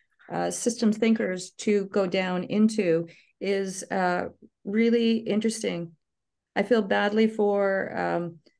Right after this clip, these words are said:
the lack of, of, of examples. Uh, I've, I've certainly tried myself in terms of being able to provide, um, to business that, yes, this is a, a, a viable business model for you.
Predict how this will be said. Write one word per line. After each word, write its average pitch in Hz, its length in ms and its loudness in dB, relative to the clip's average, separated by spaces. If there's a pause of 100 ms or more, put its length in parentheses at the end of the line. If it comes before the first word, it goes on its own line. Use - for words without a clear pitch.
(160)
the 196 100 0
lack 202 400 0
of, 180 340 -2 (100)
of, 175 360 -2 (380)
of 170 340 -2 (420)
examples. 196 760 0 (280)
Uh, 85 220 0
I've, 180 200 -2
I've 196 120 -2
certainly 214 280 0
tried 202 280 0
myself 190 420 -2
in 196 100 -2
terms 190 360 -4
of 175 220 0 (340)
being 208 220 4
able 208 340 2
to 214 140 -4
provide, 190 580 0
um, 165 420 -2 (400)
to 214 220 0
business 185 720 0 (480)
that, 185 360 0 (100)
yes, 214 340 4
this 208 200 0
is 190 140 -4
a, 190 120 -2 (140)
a, 165 240 2 (180)
a 180 80 -2
viable 190 400 0
business 185 420 -4
model 180 280 2
for 190 260 -2
you. 247 320 0